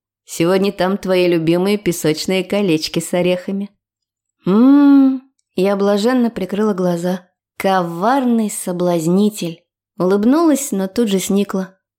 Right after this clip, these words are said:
«Жор, не могу. Мне в деканат нужно. Да и Кирилл ждет меня в машине». «Никуда не денется твой деканат. Они там до самого вечера сидят». «Не хочу заставлять Кирилла».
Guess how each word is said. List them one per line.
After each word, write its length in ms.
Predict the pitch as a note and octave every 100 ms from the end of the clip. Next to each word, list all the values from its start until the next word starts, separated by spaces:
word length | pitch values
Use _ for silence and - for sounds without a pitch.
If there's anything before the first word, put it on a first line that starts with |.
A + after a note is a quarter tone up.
| -
«Жор, 300 | G3+ C4+ F#3+
не 160 | G3
могу. 600 | A3+ C4 A3 G#3+ F3 - _ _
Мне 280 | F3+ A3+ A#3+
в 60 |
деканат 540 | G3 A3 A3+ A#3 B3 B3
нужно. 360 | G3 F3 F3 - _ _ _
Да 180 | F3+ C#4+
и 140 | D4+
Кирилл 420 | D4 A#3 A#3 C#4+
ждет 320 | G#3 F3+ A3+
меня 240 | F#3+ F#3 G#3+
в 40 |
машине». 520 | F#3+ E3 - G#3 G3+ - _ _ _ -
«Никуда 680 | D#3+ E3 D#3+ E3 D#3 F#3
не 160 | B3+ B3
денется 500 | D#3+ F#3+ A#3+ A#3 D#3+
твой 220 | D#3 F3+
деканат. 640 | F#3+ F#3+ F#3 D3+ - - _ _ _ -
Они 160 | F#3+
там 260 | G#3+ G#3+ F#3+
до 100 | G#3
самого 400 | A3 A3 A3 A3+
вечера 380 | G3+ D#3+ - C3+
сидят». 480 | E3 D#3+ D#3 - _ _ _ _ _
«Не 240 | G3+ A3+
хочу 420 | A3+ C#4 C#4 E4 C4
заставлять 640 | G#3+ - G3+ A#3+ C4+ C4+
Кирилла». 600 | - A3+ C#4+ C#4 G#3 -